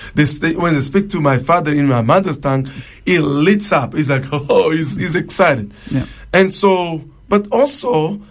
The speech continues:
Speaker 1: it basically gets this, like, uh, the language we speak, the human language we speak, is quite limited in its vocabulary.
Speaker 2: Mm.
Speaker 1: Very limited in vocabulary.
Speaker 2: Yeah, that's true.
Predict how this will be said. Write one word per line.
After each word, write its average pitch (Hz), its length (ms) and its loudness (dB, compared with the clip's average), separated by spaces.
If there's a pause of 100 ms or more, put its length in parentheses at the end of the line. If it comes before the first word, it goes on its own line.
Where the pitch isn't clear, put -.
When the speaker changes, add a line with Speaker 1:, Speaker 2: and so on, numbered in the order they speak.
(260)
Speaker 1:
it - 440 0
basically 202 520 0
gets 156 520 -4
this, - 320 -6
like, 165 420 0
uh, 156 180 -2 (320)
the 180 100 2
language 220 400 2
we 156 100 0
speak, - 460 -4
the 127 80 0
human 160 340 4
language 202 340 2
we 208 100 2
speak, - 540 -6 (300)
is 208 220 2
quite 208 320 -2
limited 190 500 0
in 123 100 2
its 120 140 -6
vocabulary. 123 640 -2 (1120)
Speaker 2:
Mm. 127 360 4 (160)
Speaker 1:
Very 254 280 2
limited 220 340 2
in 151 80 -2
vocabulary. 123 580 -6
Speaker 2:
Yeah, 135 140 2
that's 135 260 0
true. 131 300 -2